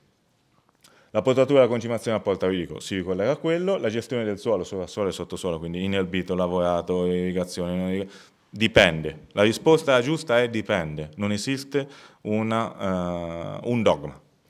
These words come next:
La raccolta e i sistemi di trasferimento olive, qua fateci attenzione, perché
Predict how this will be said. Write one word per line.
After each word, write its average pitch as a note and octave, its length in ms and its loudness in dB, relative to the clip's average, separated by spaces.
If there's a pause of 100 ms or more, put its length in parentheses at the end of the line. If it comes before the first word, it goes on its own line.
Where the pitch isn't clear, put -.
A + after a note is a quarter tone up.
(920)
La A#2+ 100 6
raccolta C#3+ 360 6
e D3+ 40 -2
i - 20 -6
sistemi C3 320 0
di B2 40 0
trasferimento C#3+ 560 -2
olive, C3+ 280 2
qua C3+ 160 4
fateci C3 280 2
attenzione, F#2 560 -4 (320)
perché B2+ 500 2